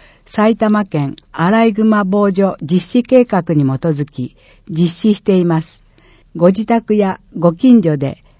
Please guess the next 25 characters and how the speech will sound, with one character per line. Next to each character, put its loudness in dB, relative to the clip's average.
ア 2
ラ 6
イ 6
グ 2
マ 0
を -4
見 0
か -2
け -2
た -2
り、 -8
家 2
屋 -2
や -2
農 2
作 -2
物 -2
な 0
ど -2
に -4
被 -4
害 0
を -2
受 -10
け、 -20